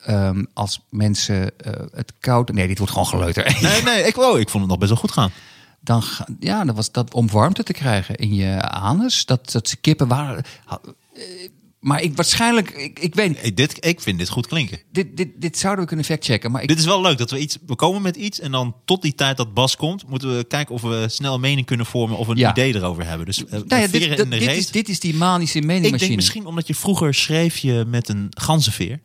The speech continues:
Speaker 1: Ja.
Speaker 2: En die doopte je in de inkt. En dan, eh, schreef je iets. En misschien is een veer in je reet, is dat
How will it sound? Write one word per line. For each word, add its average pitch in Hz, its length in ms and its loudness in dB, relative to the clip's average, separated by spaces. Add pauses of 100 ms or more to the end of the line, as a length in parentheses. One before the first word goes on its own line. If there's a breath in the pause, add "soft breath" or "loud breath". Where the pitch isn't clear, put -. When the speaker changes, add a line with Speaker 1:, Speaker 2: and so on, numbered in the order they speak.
Speaker 1:
Ja. 107 300 0 (120)
Speaker 2:
En 117 80 -2
die 104 100 2
doopte 110 240 2
je 107 60 2
in 95 60 0
de 92 60 -2
inkt. 135 420 -6
En 110 140 0
dan, 101 260 -2
eh, 104 80 0
schreef 139 360 2
je - 80 -4
iets. - 240 -4
En 120 120 -2
misschien 135 360 2
is 127 120 0
een 110 140 4
veer 131 360 2
in 127 140 2
je 107 100 4
reet, 120 340 2
is 98 140 -6
dat 110 240 -6